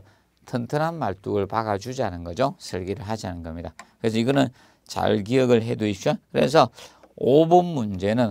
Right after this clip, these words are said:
혹시나 낼 수 있는 부분이다. 말뚝 기초의, 자, 기본 사항과 관련된 이거는 한번 출제할 수 있는 부분이에요. 그리고 삼 번에 말뚝 기초 설계에서 하중 편심에 대한 검토는 해야 돼요.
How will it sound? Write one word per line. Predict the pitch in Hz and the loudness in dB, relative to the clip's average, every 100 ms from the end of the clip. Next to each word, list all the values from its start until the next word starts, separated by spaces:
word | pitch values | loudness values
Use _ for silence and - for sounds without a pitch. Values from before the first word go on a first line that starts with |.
| 98 | -2
혹시나 | 147 131 - 135 117 | -6 -6 -4 -2 -2
낼 | 98 110 | 0 -2
수 | - 127 | -2 -6
있는 | 98 95 92 85 | -6 -8 -8 -12
부분이다. | 90 85 87 98 95 85 113 151 _ | -12 -12 -10 -8 -8 -4 -4 -6 _
말뚝 | - 92 82 117 104 | -10 -10 -10 -12 -12
기초의, | 110 90 - 92 98 131 143 _ _ _ | -14 -14 -8 -2 0 0 -2 _ _ _
자, | - 92 | -12 -12
기본 | - 101 117 123 | -10 -6 -4 -4
사항과 | 117 113 123 127 110 | -8 -10 -12 -6 -6
관련된 | 87 85 80 82 85 | -6 -10 -12 -12 -14
이거는 | 85 90 113 113 104 _ _ | -12 -6 -4 -6 -8 _ _
한번 | 95 98 107 | -10 -10 -10
출제할 | - 120 - 117 107 | -12 -12 -8 -8 -8
수 | - | -10
있는 | 92 104 107 | -10 -10 -10
부분이에요. | 85 90 87 82 82 85 151 247 - _ _ _ _ _ _ | -12 -14 -14 -12 -12 -2 -2 -2 -8 _ _ _ _ _ _
그리고 | - 123 131 - _ _ | 2 6 6 4 _ _
삼 | 139 151 | 2 4
번에 | 156 135 - _ | 4 4 0 _
말뚝 | - 127 123 185 | 2 2 4 0
기초 | 170 165 147 | 0 0 2
설계에서 | 127 131 123 120 110 113 | 2 2 4 2 2 -2
하중 | - 131 127 135 135 | 2 2 4 -2 -6
편심에 | - 131 123 160 147 | -8 -8 -6 -6 -4
대한 | 107 92 85 | -4 -4 -6
검토는 | 87 82 98 92 | -10 -8 -8 -8
해야 | 95 110 113 | -6 -6 -4
돼요. | 92 87 113 | -4 0 0